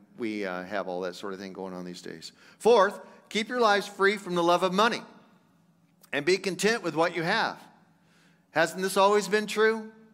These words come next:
Money equals safety and security, and we'd rather trust that than anything in heaven, right?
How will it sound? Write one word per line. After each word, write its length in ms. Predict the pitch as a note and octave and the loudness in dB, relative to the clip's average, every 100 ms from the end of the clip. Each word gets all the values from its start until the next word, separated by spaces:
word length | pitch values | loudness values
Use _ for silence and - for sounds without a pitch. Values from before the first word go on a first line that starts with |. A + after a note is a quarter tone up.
| _ _ _ _ _ - | _ _ _ _ _ -4
Money 300 | C#3+ E3+ F3 | 0 2 0
equals 360 | F3 E3+ D#3+ - | -2 -2 -4 0
safety 520 | F3 E3+ E3+ F3+ F3 | 2 2 0 -2 -2
and 100 | E3 | -4
security, 560 | - D#3+ F#3+ G3+ E3 | -8 0 2 4 2
and 100 | A2+ | -4
we'd 160 | B2 C#3 | -6 -2
rather 200 | C#3+ D3+ | -2 -2
trust 340 | D3+ F3 D#3+ | -2 -2 0
that 320 | E3+ F#3 F#3 E3+ | 2 2 0 -4
than 100 | C3+ | -4
anything 460 | F3+ A3+ A#2+ G#2+ | -4 -4 -6 -6
in 100 | G#2 | -8
heaven, 400 | G#2 E3+ E2 G2 - _ - | -2 -2 -4 -16 -20 _ -8
right? 320 | A#2 C3 F#3 | -2 -2 -4